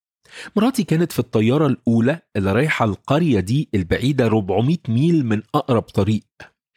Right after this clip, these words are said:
كانت قاعدة في كرسي مساعد الطيار.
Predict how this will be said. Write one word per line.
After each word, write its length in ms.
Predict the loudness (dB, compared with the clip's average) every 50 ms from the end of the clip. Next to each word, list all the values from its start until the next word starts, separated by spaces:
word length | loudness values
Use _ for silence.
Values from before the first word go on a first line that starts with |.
| _ -2
كانت 240 | 0 0 0 0 0
قاعدة 280 | 0 0 0 0 -2
في 120 | -4 -4 -4
كرسي 440 | -2 -2 -2 -2 -2 -4 -4 -4 -2
مساعد 440 | -2 -2 -2 0 0 2 2 0 0
الطيار. 580 | -2 -2 -2 0 0 2 2 2 0 0 -2